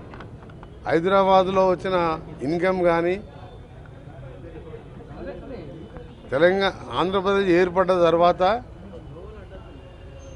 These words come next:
ఎప్పుడు కూడా majority by minority అంటారు చూసినా, ఆ విధంగా నూట డెబ్బై ఐదు మంది పా-, శాసనసభ్యులు వాళ్ళు, మిగిలిన నూట పంతొమ్మిది మేము. So, తెలంగాణ మావాడు ఎప్పుడు ముఖ్యమంత్రి అయినా రెండేళ్ళు కూడా ఉండనీయలేదు.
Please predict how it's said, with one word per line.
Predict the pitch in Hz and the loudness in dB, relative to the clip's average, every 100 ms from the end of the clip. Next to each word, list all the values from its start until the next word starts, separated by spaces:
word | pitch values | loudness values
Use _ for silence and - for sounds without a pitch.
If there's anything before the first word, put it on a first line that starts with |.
| - 127 | -10 -2
ఎప్పుడు | 165 165 214 | -2 -2 -2
కూడా | 214 214 214 180 | 2 6 6 6
majority | 156 160 196 190 202 | 4 2 2 2 0
by | 196 202 | 0 2
minority | 165 180 196 190 196 | 4 4 4 2 2
అంటారు | 180 175 170 | 2 2 0
చూసినా, | 165 160 165 | -2 -2 0
ఆ | 165 175 | 2 4
విధంగా | 165 175 185 190 180 | 4 2 0 2 0
నూట | 175 175 | 0 2
డెబ్బై | 190 175 170 185 | 2 2 4 4
ఐదు | 180 | 4
మంది | 175 180 | 2 2
పా-, | 160 160 139 160 156 | 0 2 2 0 -2
శాసనసభ్యులు | 117 156 170 196 185 185 185 | 2 4 4 2 0 2 4
వాళ్ళు, | 147 147 185 220 254 - - - - - - - - 123 | 8 8 8 6 4 -6 -12 -14 -14 -16 -14 -14 -10 0
మిగిలిన | 156 196 208 196 190 190 185 - - - | 4 4 6 6 4 2 -8 -14 -14 -2
నూట | 147 185 | 2 4
పంతొమ్మిది | 180 190 190 196 208 | 4 4 4 2 4
మేము. | 160 170 156 110 - - - - - - - - - - - | 6 6 6 0 -8 -18 -18 -16 -16 -14 -14 -14 -14 -8 -2
So, | 202 | 0
తెలంగాణ | 160 165 208 214 220 220 | 4 4 4 6 6 6
మావాడు | 208 214 208 | 6 6 6
ఎప్పుడు | 208 220 | 4 2
ముఖ్యమంత్రి | 214 185 214 214 202 | 2 4 4 4 4
అయినా | 208 208 226 | 4 4 4
రెండేళ్ళు | 190 202 214 220 | 4 4 6 6
కూడా | 220 220 | 6 6
ఉండనీయలేదు. | 208 190 196 196 185 165 117 | 6 4 4 4 6 4 2